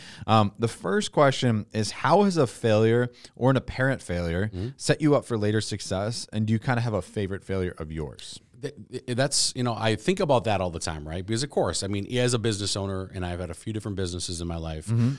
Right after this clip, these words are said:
Speaker 2: I wish that I would have,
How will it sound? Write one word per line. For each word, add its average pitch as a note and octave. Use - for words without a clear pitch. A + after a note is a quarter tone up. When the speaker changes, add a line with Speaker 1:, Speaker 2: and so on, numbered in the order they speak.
Speaker 2:
I A#2
wish G#2+
that F#2+
I G2+
would F#2+
have, E2